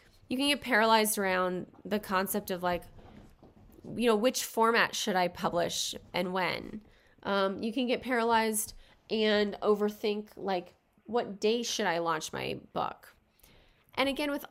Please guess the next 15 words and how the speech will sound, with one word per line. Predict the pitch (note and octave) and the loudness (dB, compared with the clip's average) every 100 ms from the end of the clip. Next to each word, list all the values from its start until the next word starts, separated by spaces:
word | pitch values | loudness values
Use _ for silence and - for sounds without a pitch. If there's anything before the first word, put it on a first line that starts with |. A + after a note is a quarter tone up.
| - | 4
all | A#3+ C#4 | 6 6
of | D#4 D4 | 4 0
these | C#4 B3+ B3 | -2 -2 -2
decisions, | G#3+ G#3+ G#3 G3 B2+ - - - - _ - | 0 0 0 -2 -6 -10 -10 -10 -12 _ -6
there | G#3 A#3+ C4+ - | -2 0 0 0
are | A3+ C#4+ | 0 -2
some | D4+ A#3+ A3 | -2 -4 0
guidelines | G3 G#3+ G3 E3+ F#3+ | 2 2 0 -2 -4
to | - F#3 | -4 -4
help | F3 G3 | -4 -6
you | F#3 | -6
make | F3+ F3 - | -4 -4 -6
a | E3+ | -8
good | E3 F3+ F3 F3 | -4 0 0 0
decision. | F3 - E3 - F2+ | -2 -2 -2 -6 -10